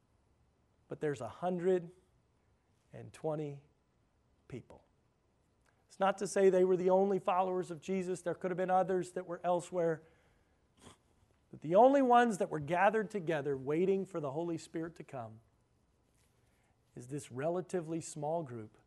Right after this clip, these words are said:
The eleven disciples that are left and some other men and women gathered there.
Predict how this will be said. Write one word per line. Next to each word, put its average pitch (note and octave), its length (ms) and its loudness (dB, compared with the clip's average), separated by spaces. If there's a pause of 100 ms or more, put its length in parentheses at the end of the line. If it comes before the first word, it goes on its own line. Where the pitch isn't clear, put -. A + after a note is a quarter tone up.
(1500)
The G#2+ 80 -12
eleven G3+ 480 10
disciples A3+ 640 8
that G#3+ 120 6
are A3 100 6
left G#3+ 500 6 (1600)
and A#2 120 -20
some C3 180 -12
other F#3 240 0
men F3 220 0
and F3+ 160 -2
women D#3 360 -4
gathered D3 440 -4
there. G2 320 -14